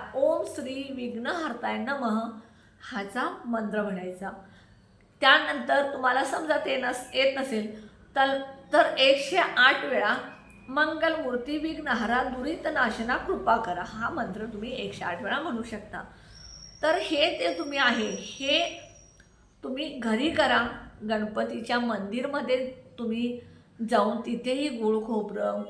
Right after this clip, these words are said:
अ, जे आहे ते दाखवा, गुळाचा नैवेद्य दाखवा,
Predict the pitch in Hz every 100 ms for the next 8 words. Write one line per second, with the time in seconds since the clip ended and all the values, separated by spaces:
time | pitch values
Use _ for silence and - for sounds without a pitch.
0 | 202 208 202 196 202 208 196 190 196 208
1 | 202 214 180 185 180 208 208 180 190 196
2 | 208 190 185 196 196 180 - 185 175 165